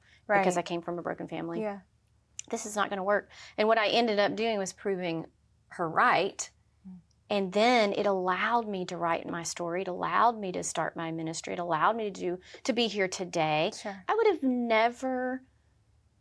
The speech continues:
Speaker 1: changed i-, if I hadn't changed my stinking thinking.
Speaker 2: Yeah, yeah.
Speaker 1: And it starts there.
Speaker 2: It does.
Speaker 1: And you can speak the promises of God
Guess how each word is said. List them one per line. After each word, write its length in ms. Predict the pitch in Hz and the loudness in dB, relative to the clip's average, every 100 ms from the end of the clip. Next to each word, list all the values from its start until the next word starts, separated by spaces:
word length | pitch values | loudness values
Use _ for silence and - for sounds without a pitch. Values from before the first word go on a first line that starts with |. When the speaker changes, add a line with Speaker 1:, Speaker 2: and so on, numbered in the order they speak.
| _ _ _ - | _ _ _ -6
Speaker 1:
changed 760 | - - 208 175 160 175 - - - | -4 0 0 0 -2 -4 -6 -10 -6
i-, 120 | - _ _ - | -6 _ _ -6
if 160 | 220 214 | -2 0
I 80 | |
hadn't 520 | 190 - 226 233 220 208 | 0 0 2 2 0 -4
changed 540 | - 196 180 180 - | -2 -2 -2 -4 -6
my 60 | 170 | -8
stinking 440 | - 175 170 165 | -6 -8 -6 -8
thinking. 380 | 165 170 - - | -6 -8 -10 -2
Speaker 2:
Yeah, 320 | 202 220 202 - _ _ - | 4 4 4 -2 _ _ -6
yeah. 280 | 247 339 277 | 2 2 2
Speaker 1:
And 180 | 220 208 | -2 0
it 140 | 202 - | 0 -2
starts 380 | - 190 190 - | 0 0 0 -4
there. 300 | 285 381 - | -4 -2 -2
Speaker 2:
It 100 | 202 | 0
does. 460 | 202 185 151 - - | 2 2 2 -6 -4
Speaker 1:
And 200 | 214 214 | -2 0
you 100 | 220 | -2
can 160 | 226 208 | -2 -4
speak 300 | - 214 202 | -2 -4 -4
the 80 | 190 | -2
promises 460 | 180 175 180 175 | -2 -2 -6 -8
of 120 | 165 | -8
God 500 | 170 151 151 262 392 | -2 0 4 4 2